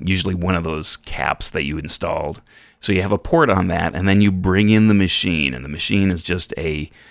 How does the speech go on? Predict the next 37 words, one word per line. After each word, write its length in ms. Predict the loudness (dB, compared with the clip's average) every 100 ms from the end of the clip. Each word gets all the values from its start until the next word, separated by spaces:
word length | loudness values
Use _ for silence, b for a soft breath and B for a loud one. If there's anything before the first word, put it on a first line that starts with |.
| B -6
um, 540 | -4 -4 -6 -8 -14 -8
something 320 | -2 0 0
the 80 | -2
bouncer 400 | -2 -2 -4 -2
has. 320 | 0 0 -2
It 40 |
usually 360 | -2 0 0 -4
is 80 | -4
just 200 | -6 -4
on 180 | -6 -8
a, 200 | -8 -6
on 80 |
this 140 | -6 -8
dolly, 560 | -2 2 2 2 -2
and 100 | -6
it 40 | -10
was, 160 | -10 -10
it's 220 | -12 -10
this 200 | -8 -8
fan, 580 | -4 -2 0 -2 -8 -12 B B B
um, 280 | -4 -4 -2
that 120 | -2
you 100 | -4
hook 240 | -2 -2 0
up 200 | -2 -6 -20 _ _
to, 480 | -4 -2 0 -4 -6 b b b -8
uh, 560 | -6 -6 -6 -8 -8
one 260 | -6 -2 -2
of 80 | 0
the, 180 | -2 -6 _ _
the, 340 | -8 -4 -4 -4
uh, 220 | -6 -6
there's 220 | -8 -6
a, 160 | -6 -4
usually 320 | -4 -4 -6
an 80 | -6 -2
outlet 480 | -4 -2 -8 -8